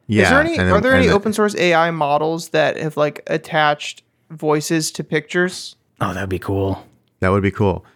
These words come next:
Speaker 3: That would
Speaker 2: 'Cause
Speaker 3: be
Speaker 2: then
Speaker 1: But
Speaker 2: you
Speaker 1: also,
Speaker 2: could just based on a voice.
Speaker 1: but
Speaker 3: This is a twenty twenty-three prediction right now, right?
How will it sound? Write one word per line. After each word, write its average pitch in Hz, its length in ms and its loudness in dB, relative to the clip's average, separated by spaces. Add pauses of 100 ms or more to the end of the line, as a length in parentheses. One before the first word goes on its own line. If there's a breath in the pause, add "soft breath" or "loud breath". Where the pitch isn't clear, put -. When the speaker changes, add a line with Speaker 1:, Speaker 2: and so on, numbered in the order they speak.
Speaker 3:
That 104 100 0
would 104 80 0
Speaker 2:
'Cause 104 60 0
Speaker 3:
be - 80 2
Speaker 2:
then - 20 4
Speaker 1:
But 123 60 6
Speaker 2:
you 117 80 8
Speaker 1:
also, 160 180 4
Speaker 2:
could 156 80 4
just - 140 0
based 147 200 -2
on 147 100 0
a 147 60 -2
voice. 143 220 0
Speaker 1:
but 143 140 6
Speaker 3:
This 139 140 2
is 165 100 0
a 151 60 4
twenty 143 260 2
twenty-three 127 500 2
prediction 110 580 -2
right 90 100 -2
now, 92 160 -4
right? 107 200 -4